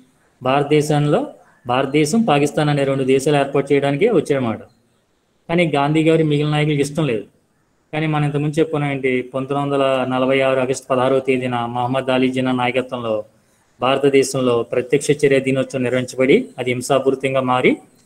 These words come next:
చాలామంది చనిపోవడం, అమాయకులు చనిపోవడం అనేది గాంధీ గారికి చాలా బాధ కలిగించింది అనమాట. అందువల్ల ఇంకా తప్పనిసరి పరిస్థితుల్లో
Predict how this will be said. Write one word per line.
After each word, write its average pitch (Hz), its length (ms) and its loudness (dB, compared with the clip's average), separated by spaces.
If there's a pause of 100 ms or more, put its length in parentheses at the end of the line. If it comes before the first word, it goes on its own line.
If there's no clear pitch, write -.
(440)
చాలామంది 139 540 2
చనిపోవడం, 131 380 2
అమాయకులు 127 360 0
చనిపోవడం 127 440 -2
అనేది 127 220 -2
గాంధీ 123 360 0
గారికి 127 360 0 (460)
చాలా 127 120 2
బాధ 127 260 2
కలిగించింది 127 440 0
అనమాట. 110 200 0
అందువల్ల 135 360 4
ఇంకా 170 160 2
తప్పనిసరి 147 500 2
పరిస్థితుల్లో 131 560 2